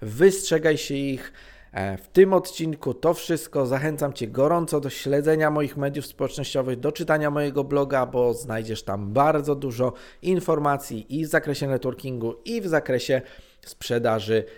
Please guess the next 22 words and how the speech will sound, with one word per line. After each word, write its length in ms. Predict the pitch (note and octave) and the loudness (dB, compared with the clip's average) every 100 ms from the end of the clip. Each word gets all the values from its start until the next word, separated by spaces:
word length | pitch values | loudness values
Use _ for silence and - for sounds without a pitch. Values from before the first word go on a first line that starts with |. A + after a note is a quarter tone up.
| - | -8
relacyjnej. 920 | G#2 G#2 A#2+ C3+ C3+ - F#3 F3 E3+ - | -4 2 4 4 2 2 2 2 -2 -2
A 100 | C3+ | -2
na 120 | C#3+ | 0
mojej 240 | G3 G#3+ | 2 2
stronie 340 | F#3 F#3 F3+ E3+ | 0 0 0 0
jest 140 | D3+ | -2
jeszcze 200 | D3 D3+ | -4 -4
do 120 | C3+ | -4
tego 280 | B2+ C#3 C3 | -4 0 0
darmowy 720 | A2 C3 E3+ E3+ E3 C#3+ C#3 B2+ - - - | 2 2 2 4 2 4 2 2 -8 -20 0
e-book 540 | E3+ D#3 D3 C#3+ - - - | 2 4 2 0 -4 -20 -14
na 220 | A#2+ B2 B2 | -6 -4 -2
temat 580 | B2+ A#2+ A2+ G#2+ - | 0 0 0 -4 -6
tego, 320 | - B2+ A2+ G#2+ | -2 0 0 0
jak 540 | C3 F#3+ F#3+ - - | 4 6 4 -2 -10
najlepiej 520 | A#2+ C3 C#3+ C#3+ B2 | -4 0 0 -2 -6
zacząć 540 | G#2+ A2+ A2+ A2+ G2+ - - - - | -2 -4 -2 -6 -6 -16 -20 -20 -20
w 120 | A2+ | -8
networkingu. 760 | A2+ A#2 A2 G#2+ - A2 G2 G2 - - - | -4 -4 -4 -6 -6 -8 -8 -10 -14 -20 -4
Dziękuję 520 | C#3+ G3+ G3+ G3+ F#3+ | 0 0 4 6 6
Ci 180 | F#3+ F3 | 2 -2
bardzo. 720 | D#3+ D#3+ D#3 C#3 C#3 C3+ B2+ | 2 2 2 2 4 4 2